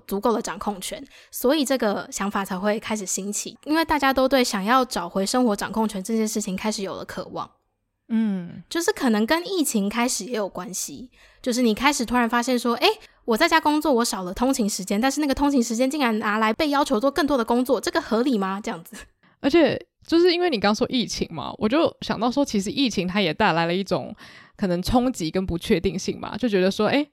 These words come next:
Speaker 2: 我也不知道我可以活到什么时候，现在世界这么可怕，那我是不是应该要做点让我开心的事情呢？
Speaker 1: 对，而且就是其实会有这种想法的人，当然他首要要确定的事情一定是他的基本生活不会受到影响嘛，因为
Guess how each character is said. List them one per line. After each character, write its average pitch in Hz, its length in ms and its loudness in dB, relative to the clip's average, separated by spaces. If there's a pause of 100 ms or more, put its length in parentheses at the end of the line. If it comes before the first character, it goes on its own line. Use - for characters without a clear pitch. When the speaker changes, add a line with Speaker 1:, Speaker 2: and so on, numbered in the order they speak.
(320)
Speaker 2:
我 285 120 6
也 269 80 10
不 220 80 4
知 226 60 6
道 262 120 10
我 190 400 8
可 - 140 4
以 254 60 8
活 214 160 4
到 240 100 10
什 233 140 0
么 190 80 0
时 208 100 2
候， 220 120 6
现 247 120 4
在 247 140 4
世 247 140 -4
界 233 120 8
这 226 120 2
么 202 100 -4
可 190 160 0
怕， 220 220 0
那 226 180 -2 (140)
我 214 80 2
是 254 100 -2
不 214 60 -6
是 220 80 -8
应 233 80 -4
该 240 80 4
要 233 100 6
做 233 200 4
点 190 240 0
让 233 120 2
我 190 80 0
开 214 200 0
心 220 120 -2
的 202 80 2
事 214 160 -2
情 226 240 -4
呢？ 143 200 -2 (260)
Speaker 1:
对， 247 600 -2 (480)
而 269 80 -4
且 320 320 0
就 285 180 -4
是 294 520 -2 (360)
其 247 220 -2
实 233 600 -2 (460)
会 392 160 4
有 220 140 2
这 262 100 0
种 233 160 0
想 196 200 -6
法 202 160 -4
的 185 100 -4
人， 185 260 -4 (140)
当 294 140 2
然 269 100 2
他 262 100 2
首 247 200 -2
要 220 240 4
要 247 120 2
确 247 160 0
定 233 120 0
的 196 40 0
事 214 140 -4
情 208 120 -6
一 180 60 -4
定 214 160 -2
是 214 240 -2
他 208 160 0
的 202 80 -4
基 220 140 -6
本 214 140 0
生 202 180 -2
活 202 100 -4
不 185 120 -6
会 247 80 -4
受 233 120 -4
到 208 140 0
影 170 180 -12
响 196 200 -6
嘛， 151 160 -10
因 226 80 0
为 226 180 2